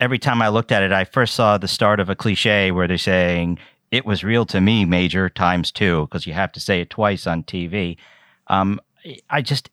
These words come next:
it was difficult to relate inside every last level of this, um, down, and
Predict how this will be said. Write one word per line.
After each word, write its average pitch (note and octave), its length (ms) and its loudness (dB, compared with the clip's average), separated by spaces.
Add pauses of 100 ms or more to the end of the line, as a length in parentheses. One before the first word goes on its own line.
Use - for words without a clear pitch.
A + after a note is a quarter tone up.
it B2 80 2
was B2 140 0
difficult C3+ 560 -2
to B2 100 -8
relate A#2 400 2 (140)
inside A2 760 0 (840)
every A#2+ 340 -2 (120)
last A2 400 0
level F#2 380 0
of D2+ 140 -6
this, D#2+ 280 -6 (440)
um, F#2 360 -2
down, G#2+ 440 0
and G2+ 340 0